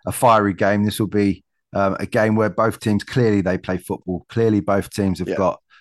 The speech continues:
Speaker 1: attacking talent. Um, I think that's where the game, um, is gonna be won. I think, uh, Selhurst will outscore, um,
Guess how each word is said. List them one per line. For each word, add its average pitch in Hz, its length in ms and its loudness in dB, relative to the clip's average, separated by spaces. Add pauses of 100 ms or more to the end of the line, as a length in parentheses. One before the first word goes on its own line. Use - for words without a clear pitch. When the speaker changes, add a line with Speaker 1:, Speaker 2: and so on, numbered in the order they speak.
(120)
Speaker 1:
attacking 95 600 -4
talent. 87 500 -2 (360)
Um, 85 360 -2
I 87 100 -2
think 98 240 -4
that's 90 220 -6
where 95 100 -2
the 87 80 -4
game, 90 420 -4 (440)
um, 85 420 -6
is 95 160 -6
gonna 92 240 -4
be 87 200 -4
won. 85 380 -4 (120)
I 85 60 -10
think, 90 340 -10 (240)
uh, 82 140 0
Selhurst 90 520 -4
will 92 300 -2
outscore, 87 720 -2 (480)
um, 85 460 -4